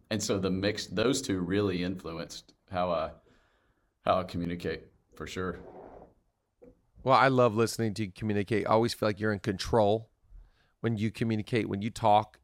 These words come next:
Speaker 2: It just feels like you're very, you, you're such a statesman,
Speaker 1: Hmm.
Speaker 2: and you have such a, a, a,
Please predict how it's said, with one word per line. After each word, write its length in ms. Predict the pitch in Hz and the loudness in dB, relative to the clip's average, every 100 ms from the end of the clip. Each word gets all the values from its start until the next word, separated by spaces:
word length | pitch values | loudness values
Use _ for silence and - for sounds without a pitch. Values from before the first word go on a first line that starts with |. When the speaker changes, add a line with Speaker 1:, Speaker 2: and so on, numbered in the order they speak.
| - | -10
Speaker 2:
It 80 | 107 | -4
just 260 | 104 - | -4 -2
feels 260 | - 104 98 | 0 0 2
like 220 | 101 92 | -2 -2
you're 100 | 107 | -6
very, 480 | 95 104 101 101 98 - | -2 2 2 0 -2 -6
you, 240 | 107 107 | -6 -4
you're 140 | 110 110 | -4 -2
such 240 | - 101 | -2 -4
a 40 | |
statesman, 760 | 104 - 113 107 - 120 131 143 _ _ _ - | -4 -2 -2 -2 -2 -2 -2 -6 _ _ _ -12
Speaker 1:
Hmm. 140 | 80 78 - - | -12 -12 -12 -2
Speaker 2:
and 260 | 117 110 | 0 0
you 140 | 104 107 | 0 2
have 240 | 107 98 | 4 4
such 260 | - 110 - | 0 -2 0
a, 280 | 107 101 92 | 0 2 0
a, 80 | - | -4
a, 600 | 98 92 90 - 98 80 | -4 -4 -6 -6 -8 -8